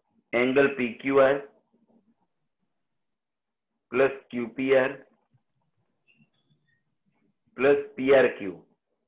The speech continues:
one eighty. You can write reference theorem number six point seven, angle sum property of triangle. Now P Q R is seventy,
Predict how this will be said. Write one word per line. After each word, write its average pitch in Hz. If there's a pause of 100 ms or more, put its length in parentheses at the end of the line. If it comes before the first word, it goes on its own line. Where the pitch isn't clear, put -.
(2250)
one 120
eighty. 117 (2000)
You 117
can 139
write 135
reference 120 (100)
theorem 120
number 110
six - (140)
point 117 (840)
seven, 104 (160)
angle 139
sum 135
property 120
of 117 (140)
triangle. 95 (1120)
Now 113
P 135
Q 156
R 147
is 120 (100)
seventy, 120